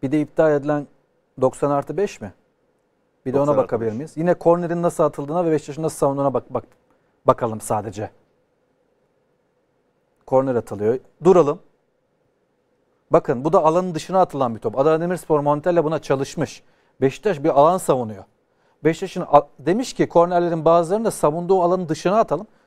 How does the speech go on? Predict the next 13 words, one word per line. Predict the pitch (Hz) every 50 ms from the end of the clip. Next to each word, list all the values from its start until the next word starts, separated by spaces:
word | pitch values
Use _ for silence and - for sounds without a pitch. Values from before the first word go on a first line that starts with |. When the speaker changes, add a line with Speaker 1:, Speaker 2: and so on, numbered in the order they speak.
| _
Speaker 1:
Çünkü | - - 185 175
dışına | 170 170 - 202 208 208
attığın | 202 208 - 214 208
zaman | 196 214 202 208 208 190
da | 175 135
boş. | 123 113 - - - _ _ _ _ _ _ _ _ _ _
Bak | - 175 175 -
alanın | 202 202 208 202 196
dışına | 196 - - 202 214
atılıyor. | 202 196 - 160 147 147 175 196 - _ _ -
Atılacak. | 175 180 - 185 165 147 139 175 196 - - _ _ _ _ _ _ _ _ _ _ _ _ _ _ _ _ _ _ _
Attıralım | - 101 - - - 131 123 110 104
korneri. | - - 123 117 113 117 143 190